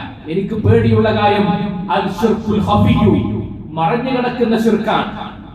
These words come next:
എന്താണ് നബി തങ്ങൾ പറയുകയാണ്, മനുഷ്യർ നന്മകൾ ചെയ്യുകയും ആ നന്മകളിൽ സ്വയം അഭിമാനിക്കുകയും ചെയ്യും.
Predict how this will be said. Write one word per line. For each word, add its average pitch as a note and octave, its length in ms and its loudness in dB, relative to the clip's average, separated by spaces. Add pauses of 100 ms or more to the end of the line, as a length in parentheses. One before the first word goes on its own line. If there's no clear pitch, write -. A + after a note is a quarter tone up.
(160)
എന്താണ് A3 440 0
നബി A3 80 -2
തങ്ങൾ A3+ 380 0
പറയുകയാണ്, A#3+ 480 2 (520)
മനുഷ്യർ A#3 500 2 (340)
നന്മകൾ B3+ 520 0
ചെയ്യുകയും - 880 2
ആ A3 240 0
നന്മകളിൽ A3+ 680 2
സ്വയം B3+ 560 2
അഭിമാനിക്കുകയും A#3+ 760 2
ചെയ്യും. - 540 -2